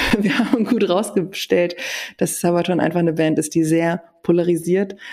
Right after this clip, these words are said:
Meins ist es auch nicht. Ich hab die vor Ewigkeiten beim Legacy Festival zweitausendneun, glaub ich, das erste Mal gesehen. Da haben die noch recht früh gespielt und fand deren Konzept cool mit diesem einigermaßen einheitlichen Look.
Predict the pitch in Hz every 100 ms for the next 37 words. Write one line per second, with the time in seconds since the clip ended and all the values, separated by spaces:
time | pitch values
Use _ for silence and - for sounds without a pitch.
0 | - - 170 165 214 196 190 - 170 196
1 | 214 220 180 - - 180 180 - 190 -
2 | 185 175 - 214 226 226 - 202 196 180
3 | 180 196 - _ _ _ 185 180 202 196
4 | 190 180 180 180 170 175 175 185 - _
5 | - - 165 170 165 165 160 160 180 247
6 | 330 311 311 349 349 - _ _ _ -
7 | 190 147 202 208 196 196 190 185 190 208
8 | 202 185 185 175 175 175 - 202 196 196
9 | 196 196 - - - - 160 175 175 -
10 | _ _ - 160 160 156 - 170 - -
11 | 208 196 180 165 147 - 165 160 160 160
12 | 165 - 160 160 156 156 175 190